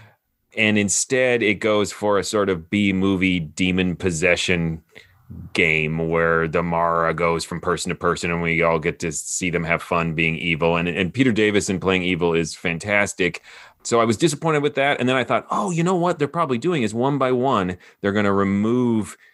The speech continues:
Tegan's potential saviors, and Tegan is gonna be left to finally confront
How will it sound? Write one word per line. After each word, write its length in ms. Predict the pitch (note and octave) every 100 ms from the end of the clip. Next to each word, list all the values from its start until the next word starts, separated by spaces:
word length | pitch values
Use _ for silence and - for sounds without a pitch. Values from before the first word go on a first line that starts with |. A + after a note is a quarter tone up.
| _ -
Tegan's 380 | B2 G#2 G2+
potential 520 | - F#2+ - A2 G2+ F2
saviors, 720 | - A#2 A#2 F2+ D#2 D#2 - G2
and 160 | F#2
Tegan 320 | - A#2+ A#2
is 120 | G#2 F2
gonna 120 | G2
be 120 | F2+ F2+
left 300 | F2+ F2 -
to 100 | F2
finally 680 | - - G#2 F#2 F#2 F#2+ F#2
confront 680 | G#2+ F#2 - G2 F2+ -